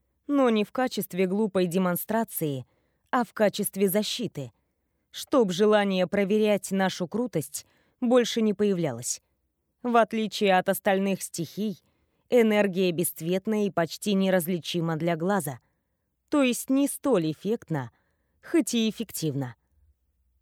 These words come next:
К счастью, демонстрировать способности не потребовалось.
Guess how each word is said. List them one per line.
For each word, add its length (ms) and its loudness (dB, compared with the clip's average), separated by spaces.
К 60 -20
счастью, 640 0
демонстрировать 920 2
способности 760 -2
не 180 0
потребовалось. 840 -4